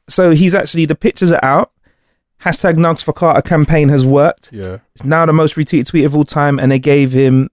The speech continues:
Speaker 1: uh, all of his nuggets, and they gave him a hundred K to give to a charity.
Speaker 2: So what's he got, nuggets for life now?
Speaker 1: Uh, you know what they usually do when they give you, like, a lifetime supply of? They work out how much the average person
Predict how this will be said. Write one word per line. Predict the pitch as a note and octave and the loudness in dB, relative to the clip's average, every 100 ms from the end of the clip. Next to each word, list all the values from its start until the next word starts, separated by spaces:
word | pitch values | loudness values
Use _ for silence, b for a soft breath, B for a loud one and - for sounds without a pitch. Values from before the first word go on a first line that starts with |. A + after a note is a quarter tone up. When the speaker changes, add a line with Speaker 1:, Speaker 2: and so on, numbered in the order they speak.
| - | -4
Speaker 1:
uh, | B2 B2 - - | -2 0 -2 0
all | D3 | 2
of | C#3+ | 2
his | C3+ C3 | 0 0
nuggets, | C3 B2 - | 0 -2 -2
and | B2 | -2
they | A#2+ | 0
gave | A#2+ | 0
him | A#2+ | 0
a | |
hundred | - C#3+ C3 B2+ B2 _ _ | -2 0 0 -2 -4 _ _
K | - D3 B2 A#2 C#3+ _ _ _ _ - | -10 -2 0 0 -2 _ _ _ _ -18
to | - | -12
give | A#2 B2+ | -6 -6
to | - C3+ | -4 -4
a | |
charity. | - F3+ F#3 D#3+ G#2 G2 _ | -4 -2 0 0 -4 -8 _
Speaker 2:
So | - | -4
what's | G3+ | -2
he | |
got, | E3 B2+ | 0 -2
nuggets | D3 D3 C3+ | -2 -4 -2
for | |
life | D3+ D3 C#3 | 0 0 -2
now? | G#2+ G2+ _ _ _ _ _ - | -8 -10 _ _ _ _ _ -4
Speaker 1:
Uh, | F#3+ G3 F#3+ - _ _ | -2 0 -2 -4 _ _
you | - F#3+ | -4 0
know | B3+ | 2
what | |
they | F#3 | 2
usually | F#3+ F#3 D3 | 2 2 2
do | C3 | 0
when | A#2+ | 0
they | A#2+ | 0
give | B2 | 0
you, | B2+ | 0
like, | A#2+ A2+ | 0 0
a | A#2 | 0
lifetime | A#2+ A#2 - A2+ | 0 0 -2 -6
supply | G#2 G#2+ A#2 G#2+ | -6 -4 -2 -2
of? | G2+ | -2
They | A2+ | -4
work | A2+ C#3 C3+ | -2 0 0
out | C#3 - | -2 -4
how | A#2 | -2
much | A#2+ A#2 | -4 -4
the | B2+ | -4
average | A#2+ A#2+ A2+ | -4 -4 -6
person | - A2+ - A2+ A2 | -4 -4 -2 -4 -4